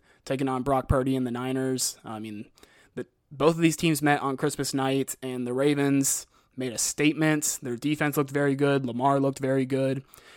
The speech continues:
And I think that game really showed that Lamar should win the M V P this season. Um, so it's gonna be a lot of fun to watch. Um, I think this would, this could be a really fun Super Bowl if it were to happen.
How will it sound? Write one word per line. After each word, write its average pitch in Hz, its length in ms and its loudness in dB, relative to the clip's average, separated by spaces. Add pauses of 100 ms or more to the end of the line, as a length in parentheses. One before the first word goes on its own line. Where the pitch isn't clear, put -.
(420)
And 131 160 -4
I 135 40 0
think 160 140 4
that 151 140 4
game 143 240 2
really 139 180 6
showed 135 260 2
that 127 120 0
Lamar 131 480 0
should 131 320 -2
win 127 160 -4
the 110 80 -6
M 120 120 -6
V 113 120 -8
P 110 340 -8 (160)
this 117 140 -8
season. 131 500 -4 (360)
Um, 113 580 -8 (260)
so 113 480 -6
it's 147 140 -4
gonna 180 120 4
be 180 60 6
a 165 60 6
lot 151 160 8
of 147 60 -2
fun 151 160 2
to 135 80 2
watch. 139 580 2
Um, 120 280 -8
I 131 80 -4
think 143 160 -4
this 139 120 -4
would, 131 200 -6
this 139 140 -4
could 139 120 -2
be 131 100 2
a 120 80 -4
really 131 300 0
fun 135 300 -2
Super 135 240 -2
Bowl 139 260 2
if 127 160 -6
it 127 60 -2
were 123 120 -4
to 110 100 -8
happen. 156 500 4